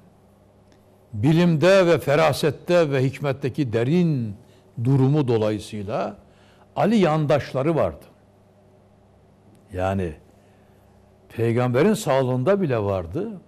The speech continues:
Bunlara Şia-i Ali denirdi. Şimdi sözcüklerin,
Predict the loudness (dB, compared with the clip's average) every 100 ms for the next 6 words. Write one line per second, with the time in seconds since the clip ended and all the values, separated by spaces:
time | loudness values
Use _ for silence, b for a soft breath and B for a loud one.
0 | -6 -2 -2 0 -2 -6 b b b b
1 | -18 -6 -4 0 2 4 4 4 2 -2
2 | -20 -12 -4 -2 0 -2 -6 -12 -20 -20
3 | _ -20 B B B -2 -2 -2 2 2
4 | 2 -4 -2 2 2 2 -4